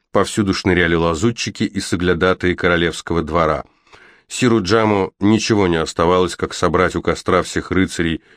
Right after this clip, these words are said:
и командиров латников и объявить, глядя на огонь. «Боюсь, друзья мои, наше дело проиграно.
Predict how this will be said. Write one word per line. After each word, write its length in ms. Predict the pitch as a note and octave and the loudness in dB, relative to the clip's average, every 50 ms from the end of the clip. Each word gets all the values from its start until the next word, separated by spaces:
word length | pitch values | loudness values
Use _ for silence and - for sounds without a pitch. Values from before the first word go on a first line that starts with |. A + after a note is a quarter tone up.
| _ _ _ _ - | _ _ _ _ -6
и 200 | - D#2+ D#2+ D#2 | -2 -2 -2 -2
командиров 640 | - - F#2 F2 F2 E2+ E2 F2 E2 E2 D2+ - | -2 0 0 2 2 2 2 2 0 0 0 0
латников 580 | - G2 A2 B2 - - B2 A2+ A#2+ G2+ - - _ _ _ _ _ _ _ _ - | 2 2 2 2 2 0 0 0 0 -2 -2 -6 _ _ _ _ _ _ _ _ 0
и 100 | - A#2 | 0 2
объявить, 520 | C3 B2+ B2 B2 G#2+ F#2+ F#2+ G#2+ G#2 - | 2 2 0 0 2 2 2 0 -2 -4
глядя 500 | - F2+ E2+ E2+ F2 - E2 F2+ F2+ E2 | -6 -4 0 2 2 2 2 0 0 0
на 220 | - F2+ F2 E2+ E2 | 2 2 2 2 2
огонь. 400 | E2 D2+ D#2+ D#2 C#2 C2+ B1 - _ _ _ _ _ _ _ _ _ _ _ _ _ _ _ _ _ _ _ _ _ _ | 0 0 -2 -4 -4 -6 -8 -14 _ _ _ _ _ _ _ _ _ _ _ _ _ _ _ _ _ _ _ _ _ _
«Боюсь, 380 | - F#2 F2 G2+ G#2 A2+ A2+ G#2 | -4 0 2 2 2 2 0 0
друзья 460 | G2+ G#2+ A2 A2 F#2+ F#2+ A2 A2 G#2+ | 0 2 2 2 2 2 2 2 2
мои, 200 | G#2 G#2 G2+ G#2 | 2 2 2 2
наше 300 | G#2 G#2 G#2 F#2+ - A2 | 2 0 0 0 -2 -2
дело 260 | F#2+ F2+ G#2 G#2 G#2 | 0 2 2 2 2
проиграно. 680 | - - G#2+ G#2+ A2+ A2 F#2 F2 D#2+ D2 C#2+ C#2 C2 | 2 2 2 2 2 2 0 -2 -2 -2 -4 -6 -6